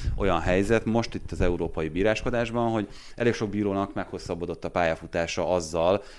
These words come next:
hogy sokan az Európa-bajnokság utára tervezték a visszavonulásukat, és rá kell, hogy húzzanak egy évet. És egy majdnem komplette új, ö, bírógenerációt kell kinevelni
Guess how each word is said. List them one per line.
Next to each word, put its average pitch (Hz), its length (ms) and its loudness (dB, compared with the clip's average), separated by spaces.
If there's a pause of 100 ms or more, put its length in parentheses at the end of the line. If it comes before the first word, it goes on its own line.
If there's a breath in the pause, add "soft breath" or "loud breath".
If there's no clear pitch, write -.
(100)
hogy 87 380 -2
sokan 95 340 -2
az 85 120 -2
Európa-bajnokság 82 760 -2
utára 78 320 -8
tervezték 78 520 -8
a 73 60 -8
visszavonulásukat, 82 880 -4
és - 140 -6
rá 87 160 2
kell, 80 120 -6
hogy 78 120 -6
húzzanak 78 460 -10
egy 73 140 -10
évet. 73 340 -10 (480 loud breath)
És - 140 -8
egy 98 140 -4 (800)
majdnem 101 680 0 (180)
komplette 90 540 -2
új, 87 400 -6
ö, 85 400 -4 (320)
bírógenerációt 85 840 -4
kell 85 160 -4
kinevelni 80 540 -4